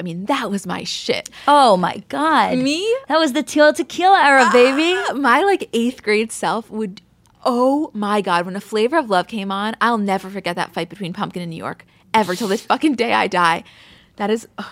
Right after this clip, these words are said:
Speaker 1: Anyway, so she also had her own reality show with Carmelo called Lala's Full Court Wedding and Lala's Full Court Life.
Speaker 2: I never saw that. Did you?
Speaker 1: I seen, like, a couple episodes. I'm just a fan
Speaker 2: When
Speaker 1: of
Speaker 2: did
Speaker 1: hers.
Speaker 2: you stop watching T V?
Speaker 1: <laughs> I know, I don't know. Once I got to college, 'cause I didn't have one in my room. I never set up the cable.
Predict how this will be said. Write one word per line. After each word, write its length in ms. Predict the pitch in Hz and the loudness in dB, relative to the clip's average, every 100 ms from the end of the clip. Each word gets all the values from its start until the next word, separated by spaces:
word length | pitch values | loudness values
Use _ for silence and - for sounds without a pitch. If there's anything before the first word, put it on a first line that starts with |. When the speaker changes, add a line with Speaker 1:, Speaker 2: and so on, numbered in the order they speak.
| - _ - _ _ | -20 _ -20 _ _
Speaker 1:
Anyway, 300 | 247 214 160 | -2 -2 -4
so 160 | 185 226 | -4 -6
she 220 | 214 - | -6 -2
also 180 | 226 233 | -2 -2
had 40 | 240 | -4
her 120 | - | -2
own 140 | 202 | -4
reality 300 | 185 175 170 | -2 -2 -4
show 160 | 185 175 | -4 -6
with 100 | 175 | -6
Carmelo 340 | 202 170 156 | -8 -6 -8
called 220 | 175 160 | -8 -8
Lala's 400 | 170 165 165 190 | -2 -2 -2 -4
Full 140 | - 160 | -8 -8
Court 200 | 202 175 | -6 -6
Wedding 280 | 156 147 170 | -6 -8 -10
and 160 | - 185 | -10 -6
Lala's 360 | 165 160 175 | -4 -4 -6
Full 120 | - | -10
Court 220 | 247 170 - | -8 -8 -8
Life. 260 | 82 98 - | -8 -10 -10
Speaker 2:
I 100 | 208 | -6
never 220 | 311 440 | -4 -6
saw 300 | - 202 208 | -6 -6 -4
that. 200 | 175 - | -6 -10
Did 140 | 175 165 | -10 -6
you? 260 | 165 180 262 | -2 -2 -2
Speaker 1:
I 100 | 214 | -4
seen, 200 | - 208 | -8 -8
like, 180 | 196 - | -8 -10
a 60 | |
couple 340 | - 202 185 151 | -10 -10 -6 -6
episodes. 600 | 175 - - - - _ _ | -6 -12 -12 -14 -16 _ _
I'm 140 | - 277 | -2 0
just 160 | 440 | -2
a 40 | 427 | -4
fan 180 | - 285 | 0 4
Speaker 2:
When 120 | 370 | 4
Speaker 1:
of 60 | 508 | 2
Speaker 2:
did 80 | 571 | 2
Speaker 1:
hers. 100 | 339 | 6
Speaker 2:
you 120 | 359 | 6
stop 400 | - 294 285 277 | 4 4 4 4
watching 300 | 269 262 254 | 0 0 -4
T 180 | 226 226 | -4 -2
V? 260 | 269 202 - | -2 -4 -8
Speaker 1:
<laughs> 60 | |
I 40 | 240 | -16
know, 60 | - - - | -18 -20 -8
I 60 | 240 | -8
don't 260 | 240 - - | -8 -12 -10
know. 220 | - - - - - | -12 -12 -20 -20 -10
Once 140 | 214 | -6
I 60 | 220 | -2
got 140 | 175 | -2
to 80 | 165 | -4
college, 300 | 185 143 131 | -8 -6 -8
'cause 80 | - | -8
I 40 | 170 | -10
didn't 140 | 160 | -8
have 80 | 180 | -10
one 100 | 160 | -10
in 40 | |
my 80 | 143 | -10
room. 180 | - 92 | -12 -10
I 60 | |
never 240 | 180 175 180 | -6 -6 -6
set 120 | 170 | -10
up 80 | - | -10
the 60 | - | -12
cable. 380 | 185 - - | -12 -12 -14